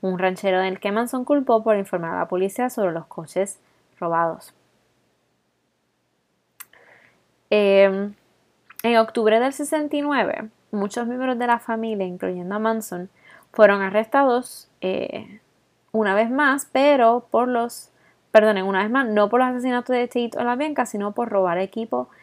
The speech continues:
de, de R V. Pero para entonces la politi-, la policía que investigaba los asesinatos de La Bianca había conectado los puntos entre los dos asesinatos y los relacionó con el asesinato de Hinman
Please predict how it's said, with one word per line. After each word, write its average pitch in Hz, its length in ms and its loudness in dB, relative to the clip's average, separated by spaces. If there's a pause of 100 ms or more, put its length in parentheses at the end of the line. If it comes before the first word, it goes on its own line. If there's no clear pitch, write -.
(340)
de, 180 1040 -2 (320)
de 190 140 0
R 185 320 2
V. - 440 -10
Pero 226 220 4
para 240 160 4
entonces 240 500 0
la 185 100 0
politi-, 190 400 -8 (120)
la 196 100 -2
policía 185 600 -4 (2000)
que 240 140 2
investigaba 202 720 2
los 196 120 4
asesinatos 220 600 -2
de 208 120 0
La 202 100 4
Bianca 208 460 -2
había 190 400 -2
conectado 226 480 0
los 214 140 0
puntos 214 680 -6
entre 190 260 -4
los 185 200 -2
dos 180 180 -4
asesinatos 220 720 -4 (380)
y 214 100 -4
los 208 100 2
relacionó 185 520 -4
con 214 100 0
el 226 80 -2
asesinato 196 440 -4
de 196 100 4
Hinman 190 580 -6